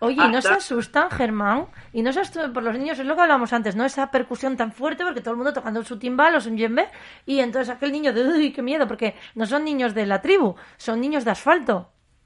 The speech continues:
Speaker 1: con otro tipo de sonidos y otro tipo de estímulos acústicos en su día a día y en su rutina. Entonces, de repente entran allí, aquello empieza a resonar, las pieles, el djembe,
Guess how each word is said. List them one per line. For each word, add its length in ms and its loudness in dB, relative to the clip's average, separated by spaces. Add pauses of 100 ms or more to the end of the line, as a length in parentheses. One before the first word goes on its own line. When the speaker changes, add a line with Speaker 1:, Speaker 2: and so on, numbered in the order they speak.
Speaker 1:
con 140 -6
otro 180 -2
tipo 200 0
de 60 2
sonidos 380 -2
y 40 0
otro 180 -2
tipo 180 -4
de 60 4
estímulos 420 -2
acústicos 680 -4 (240)
en 100 -2
su 160 -6
día 220 2
a 20 2
día 400 4
y 120 -4
en 80 -6
su 300 -8 (320)
rutina. 460 0
Entonces, 260 -2 (160)
de 120 -2
repente 320 -2
entran 220 2
allí, 260 0
aquello 220 0
empieza 220 -4
a 40 2
resonar, 420 -2
las 160 -4
pieles, 480 0
el 120 -6
djembe, 440 0